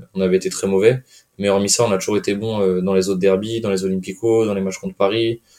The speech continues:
En Coupe d'Europe, on a aussi jamais été, euh, catastrophique. Euh, on a même sorti des grosses performances. Donc, euh, donc non, euh,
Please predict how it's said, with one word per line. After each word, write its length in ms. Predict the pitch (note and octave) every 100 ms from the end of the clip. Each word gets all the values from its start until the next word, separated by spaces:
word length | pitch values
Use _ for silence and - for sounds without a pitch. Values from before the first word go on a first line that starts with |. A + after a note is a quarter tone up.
| _ _
En 100 | G#2
Coupe 160 | G2+ G#2
d'Europe, 300 | G#2+ G#2+ A2+
on 60 | G2
a 20 |
aussi 500 | F#2 F2+ - F#2+ F2+
jamais 300 | F2+ G2 G2+
été, 220 | F#2+ G2 F#2+
euh, 200 | F#2 F2 F2 - _ _ _ _ _ _ _ -
catastrophique. 680 | G2 F#2+ - G2 - A#2 G2
Euh, 220 | F2+ F2 _ - _ -
on 20 | G2+
a 40 |
même 100 | G2
sorti 240 | F#2+ G2 G2
des 100 | F#2+
grosses 180 | F#2+
performances. 580 | - F#2+ G2 A2 B2+ - _ _ _ _ _ _ -
Donc, 260 | G#2+ G2+ G#2
euh, 300 | G2+ G2 G2
donc 200 | G#2 B2+
non, 240 | D#3 D#3
euh, 400 | C3+ B2+ B2+ B2